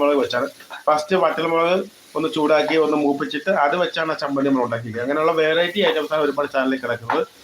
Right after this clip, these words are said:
അപ്പൊ നമ്മളെ ഫ്രണ്ട്സിന് കാണാനായിട്ട് ഭയങ്കര ഒരു, എന്താ പറയാ, ഇൻട്രസ്റ്റും കാര്യങ്ങളൊക്കെ വരും. അതൊക്കെ അടിപൊളിയാണ്, ഉണ്ടാക്കി നോക്കാനും പറ്റും കേട്ടോ. പിന്നെ ഇത് ലൈവ് ആണ്, ഒത്തിരി ലോങ് ആയിരിക്കും. അപ്പൊ തീർച്ചയായിട്ടും ഇതിന്റെ ഷോർട്സും കാര്യങ്ങളൊക്കെ ഞാൻ ഇടുന്നതാണ്. അപ്പൊ നമ്മുടെ ഫ്രണ്ട്സിന് വളരെ എളുപ്പത്തിൽ ചെയ്യാൻ പറ്റും കേട്ടോ. അപ്പൊ നമുക്ക് ഈ കറിവേപ്പില just ഒന്ന് മുറിക്കാം,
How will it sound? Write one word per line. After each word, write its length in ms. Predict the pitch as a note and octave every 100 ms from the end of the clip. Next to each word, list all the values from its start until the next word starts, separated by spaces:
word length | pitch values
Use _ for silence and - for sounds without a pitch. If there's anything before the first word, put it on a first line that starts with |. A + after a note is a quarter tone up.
| - - -
അപ്പൊ 120 | - C3+
നമ്മളെ 200 | C#3 C#3+
ഫ്രണ്ട്സിന് 320 | C#3 C3 D3 C#3+
കാണാനായിട്ട് 360 | B2+ C3 C3 C#3
ഭയങ്കര 240 | C3 A#2+ C3
ഒരു, 60 | B2+
എന്താ 120 | B2+ C3
പറയാ, 140 | B2+ A#2+
ഇൻട്രസ്റ്റും 320 | A#2+ A#2+ C3+
കാര്യങ്ങളൊക്കെ 460 | A#2 A#2 B2 - D3 A#2+
വരും. 180 | C3+ - - - -
അതൊക്കെ 300 | A#2+ C3 C3+ B2
അടിപൊളിയാണ്, 480 | C#3 D3 D#3+ C3 C3 A#2
ഉണ്ടാക്കി 280 | A#2+ B2 C#3
നോക്കാനും 320 | B2+ C#3 C#3 C3+
പറ്റും 180 | A#2 A2
കേട്ടോ. 160 | G#2 G2+ - - - - - -
പിന്നെ 120 | D3
ഇത് 60 | D#3 D#3
ലൈവ് 240 | C#3+ E3 E3
ആണ്, 120 | D#3 F3+ F#3 -
ഒത്തിരി 180 | F3 D#3+
ലോങ് 200 | C#3+ D#3+
ആയിരിക്കും. 340 | D3+ C#3+ C#3 F#3
അപ്പൊ 100 | - C#3+
തീർച്ചയായിട്ടും 320 | C#3+ C#3+ D3+
ഇതിന്റെ 120 | D3+ C#3+
ഷോർട്സും 340 | C#3+ C#3+ E3 D3+
കാര്യങ്ങളൊക്കെ 560 | C3+ C#3 C#3 C3 - F#3
ഞാൻ 100 | C#3+ B2+
ഇടുന്നതാണ്. 340 | C3 C3 B2+
അപ്പൊ 100 | B2+ B2+
നമ്മുടെ 180 | C3 B2
ഫ്രണ്ട്സിന് 260 | A#2+ B2+ C3+
വളരെ 140 | A#2+ B2
എളുപ്പത്തിൽ 280 | A#2 B2+ D3
ചെയ്യാൻ 160 | B2 A2+
പറ്റും 200 | G#2+ A#2+ B2
കേട്ടോ. 140 | G#2 G2+ - - -
അപ്പൊ 100 | C#3 D3+
നമുക്ക് 160 | E3
ഈ 20 | E3
കറിവേപ്പില 380 | D3+ E3+ F3+ F3+
just 160 | D#3+ E3
ഒന്ന് 100 | D#3+ D3+
മുറിക്കാം, 300 | C#3+ C3